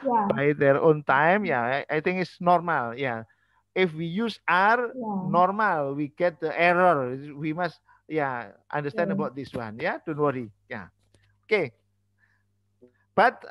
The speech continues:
Speaker 2: I,
Speaker 1: Yeah,
Speaker 2: I think
Speaker 1: I feel
Speaker 2: like that, eh, Prof,
Speaker 1: yeah.
Speaker 2: yeah? Yeah, the
Speaker 1: Yeah,
Speaker 2: input,
Speaker 1: maybe.
Speaker 2: the input is two type. The first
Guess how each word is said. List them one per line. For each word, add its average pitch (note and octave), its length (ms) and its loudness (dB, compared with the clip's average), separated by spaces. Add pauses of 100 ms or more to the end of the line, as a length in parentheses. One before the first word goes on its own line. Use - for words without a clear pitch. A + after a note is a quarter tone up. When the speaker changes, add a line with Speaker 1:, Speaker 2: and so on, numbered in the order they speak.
Speaker 2:
I, F3+ 300 2
Speaker 1:
Yeah, - 60 -6
Speaker 2:
I F#3+ 140 2
think B3 240 -4
Speaker 1:
I - 80 -6
feel F#3 160 -2
Speaker 2:
like G3 260 2
that, A3+ 140 0
eh, G3 80 0
Prof, G3 220 4
Speaker 1:
yeah. - 20 -8
Speaker 2:
yeah? F#3 220 6 (200)
Yeah, D#3 180 0
the E3+ 220 -2
Speaker 1:
Yeah, G#3 100 0
Speaker 2:
input, A#3+ 280 0
Speaker 1:
maybe. - 280 -14 (300)
Speaker 2:
the F3+ 120 2
input G3+ 440 0
is A3 280 2 (240)
two A3 280 0
type. F#3+ 420 4 (180)
The D#3+ 120 2
first G#3+ 460 0